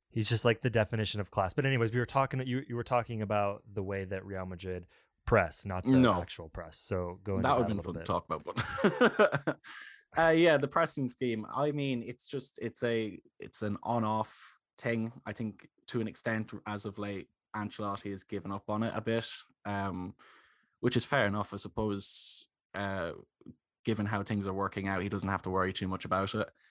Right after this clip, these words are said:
Speaker 2: Uh, again, it's nitpicking issues, but yeah,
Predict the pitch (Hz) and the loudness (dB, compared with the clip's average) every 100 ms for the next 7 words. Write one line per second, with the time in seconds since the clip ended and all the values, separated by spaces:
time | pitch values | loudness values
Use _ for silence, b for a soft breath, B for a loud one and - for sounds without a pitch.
0 | b b _ _ _ _ _ _ 101 98 | b b _ _ _ _ _ _ -6 -2
1 | 95 87 85 - - - _ _ _ _ | 0 0 0 -4 -12 -20 _ _ _ _
2 | _ _ _ _ _ _ _ _ _ 110 | _ _ _ _ _ _ _ _ _ -4
3 | 107 110 95 - 104 - 127 131 - 113 | 0 0 -2 -6 -8 0 2 2 -2 -4
4 | 90 98 - 85 - 73 98 90 | -4 -4 -2 -4 -4 -2 0 0